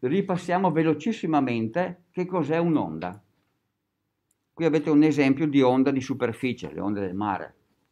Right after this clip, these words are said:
Ok? Le onde sono perturbazioni in una situazione di equilibrio, altrimenti di equilibrio, cioè fate conto di avere la superficie del mare piatta, e se ci cade qualcosa sopra,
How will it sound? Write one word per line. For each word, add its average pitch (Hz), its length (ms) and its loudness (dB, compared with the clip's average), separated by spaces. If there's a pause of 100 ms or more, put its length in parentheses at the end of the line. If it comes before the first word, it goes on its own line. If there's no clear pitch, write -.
(180)
Ok? 92 360 -10 (840)
Le - 140 -4
onde 180 240 2
sono 160 680 2 (320)
perturbazioni 156 1600 -2
in 147 140 0
una 147 160 2
situazione 139 540 -4
di 120 140 -2
equilibrio, 117 640 -4
altrimenti 113 560 -4
di 92 80 -8
equilibrio, 92 580 -8
cioè 104 340 -6 (460)
fate - 320 -14
conto 113 380 -6
di 98 100 -6
avere 101 540 -6
la 95 100 -12
superficie 107 400 -12
del 104 100 -6
mare 98 280 -6
piatta, - 580 -10 (580)
e 104 120 -14
se 127 140 -14
ci 113 100 -16
cade 170 280 -4
qualcosa 131 460 -8
sopra, 113 580 -10